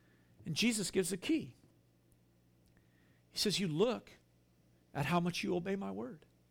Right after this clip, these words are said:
If you love me, you will obey my commands." You go, "Oh, no,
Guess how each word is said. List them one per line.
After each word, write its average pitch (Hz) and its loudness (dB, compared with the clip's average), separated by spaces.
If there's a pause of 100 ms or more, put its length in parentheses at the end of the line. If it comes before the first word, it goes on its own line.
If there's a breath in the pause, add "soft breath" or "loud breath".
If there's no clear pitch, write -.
(1120 soft breath)
If - -4
you 196 0
love 226 -2
me, 120 -14 (720)
you 175 -2
will 170 -4
obey 139 -10
my 123 -12
commands." - -16 (3500 soft breath)
You - -14
go, 165 -8
"Oh, 98 -6 (180)
no, 226 -4